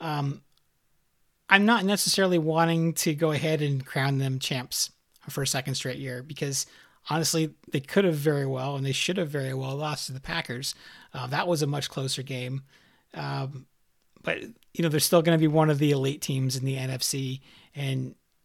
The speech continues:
obviously any team that Brady is the quarterback of, you gotta keep your eyes on. Um, so while I don't wanna give them the championship already,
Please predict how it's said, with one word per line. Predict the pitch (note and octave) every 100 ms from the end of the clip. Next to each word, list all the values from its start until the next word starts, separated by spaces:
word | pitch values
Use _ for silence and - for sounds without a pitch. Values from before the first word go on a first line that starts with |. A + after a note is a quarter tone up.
| -
obviously | D3+ D3 - D#3
any | D3+ D3
team | E3 D#3+
that | D3+ D#3
Brady | C#3+ D3+ D3 D3 D3+
is | C#3+ D3+ -
the |
quarterback | - E3+ D3 C3 C3
of, | C3 C#3+
you | B2+
gotta | C3+ C#3
keep | C#3+
your | C#3+ C#3
eyes | C3 C3
on. | B2 B2+ C3 - - - -
Um, | C#3+ C3+ C3 C3
so | - C#3+ C3+ C3+ _ _ _ _ _ -
while | D#3+
I | E3
don't | F3
wanna | E3+ D#3+
give | D3 D#3
them | D#3+ D#3 D#3 - _ -
the | D3+
championship | C#3 D3+ C#3+ D#3 - C3+
already, | C3 F#3+ A#3+